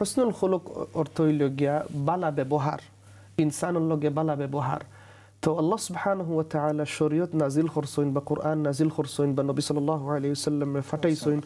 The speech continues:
দুইটা উদ্দেশ্য, দুইটা উদ্দেশ্য আছিল। প্রথম উদ্দেশ্য হইল গিয়া আমার বা আপনার সম্পর্ক আল্লাহর সাথে, আল্লাহর লগে যে সম্পর্ক আছে, একটা ঠিক করতাম, একটা ঠিক করতাম।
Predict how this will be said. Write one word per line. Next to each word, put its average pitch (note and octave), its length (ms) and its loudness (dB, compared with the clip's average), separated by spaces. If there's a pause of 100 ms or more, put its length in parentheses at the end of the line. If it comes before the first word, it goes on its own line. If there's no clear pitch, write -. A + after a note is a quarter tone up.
(360)
দুইটা F3 300 4
উদ্দেশ্য, C#3 520 0 (280)
দুইটা D#3+ 300 4
উদ্দেশ্য C#3+ 420 0
আছিল। C3 240 -2
প্রথম G#3 340 0
উদ্দেশ্য F3 380 0
হইল D3 180 2
গিয়া C#3+ 380 0 (880)
আমার D#3 380 0 (320)
বা D3 80 0
আপনার D#3 480 0 (260)
সম্পর্ক D#3 460 -2
আল্লাহর E3 360 2
সাথে, D#3 320 -6
আল্লাহর D#3+ 280 2
লগে F#3+ 200 0
যে F3 80 0
সম্পর্ক D#3 460 -2
আছে, D#3+ 340 0 (100)
একটা E3+ 280 0
ঠিক - 200 0
করতাম, - 320 -2 (640)
একটা - 220 0
ঠিক D3 220 -2
করতাম। - 380 -6